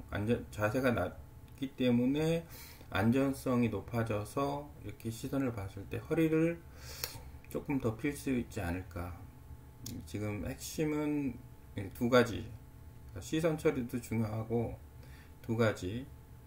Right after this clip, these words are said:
백, 허리를 좀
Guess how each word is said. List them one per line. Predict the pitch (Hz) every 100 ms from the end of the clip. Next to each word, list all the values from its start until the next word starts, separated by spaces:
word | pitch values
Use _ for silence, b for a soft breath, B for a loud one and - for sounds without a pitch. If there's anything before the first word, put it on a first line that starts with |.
| - - - -
백, | - 123 - - - - - - - - - - - - - - - - - - -
허리를 | 127 127 120 123
좀 | 117 127 156